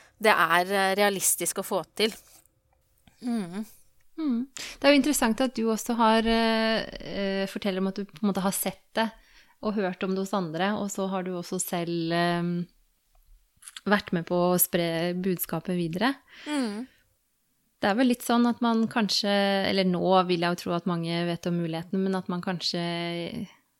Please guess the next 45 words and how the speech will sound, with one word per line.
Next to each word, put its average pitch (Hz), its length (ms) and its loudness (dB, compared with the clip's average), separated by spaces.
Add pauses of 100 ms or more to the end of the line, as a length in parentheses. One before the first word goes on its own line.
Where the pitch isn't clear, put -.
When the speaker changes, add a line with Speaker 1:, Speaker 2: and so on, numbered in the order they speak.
(520)
Speaker 2:
for 196 160 -2
en 190 100 2
stund 175 260 -2
siden 185 440 0
ikke 190 280 -2
tenkte 180 360 0
på 175 120 0
muligheten 165 440 -2
engang 165 160 -4
før 160 220 -4
man 165 500 -6
hørte 180 300 -2
om 156 120 -4
noen 160 300 -4
eller 165 420 -4 (760)
kom 185 280 0
over 156 200 -4
det 151 80 -6
på - 80 -8
en 156 60 -4
eller 151 100 -6
annen 156 180 -8
måte. 277 240 -6 (240)
Speaker 1:
Ja, 214 160 -2
det 247 140 -2
tror 175 220 -6
jeg. - 80 -4 (340)
Jeg 226 160 -12
tror 214 160 -12
ikke 233 160 -14
det, 214 80 -4 (160)
jeg 226 80 -10
tror 220 160 -14
ikke 214 140 -8
det, 269 260 0
<laughs> 233 120 -10
man, 233 240 0
man 240 200 2
må 214 200 2
ha 262 120 2
fått - 320 -10
det - 80 -14
fra - 160 -6
et - 80 -8
sted. 208 280 -2